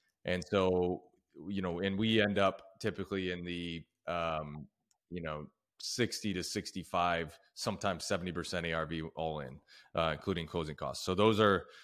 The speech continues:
those are typically our numbers. Um, we'll deviate a little bit from that, especially if it's in our community and it's a project that means something to us. So that, that's something that, you know, kind of like, um,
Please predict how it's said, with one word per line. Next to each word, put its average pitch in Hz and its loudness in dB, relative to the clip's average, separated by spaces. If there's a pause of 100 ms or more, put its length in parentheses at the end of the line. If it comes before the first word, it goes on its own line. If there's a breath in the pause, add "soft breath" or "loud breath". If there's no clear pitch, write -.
(200 soft breath)
those 107 6
are 120 12
typically 110 6
our 98 8
numbers. 95 4
Um, 85 4
we'll 123 6
deviate 117 6
a 101 2
little 104 6
bit 104 6
from 104 0
that, 101 6
especially - -2
if 85 -2
it's 90 -6
in 95 2
our 87 0
community 92 0
and 87 -2
it's 85 -8
a 82 -12
project 90 0
that 85 -4
means 92 -2
something 101 0
to 117 2
us. - 0 (400 loud breath)
So 98 2
that, 98 4
that's 104 4
something 98 2
that, 92 4
you 95 -2
know, 87 -2
kind 110 4
of 92 2
like, 90 2 (300 soft breath)
um, 82 2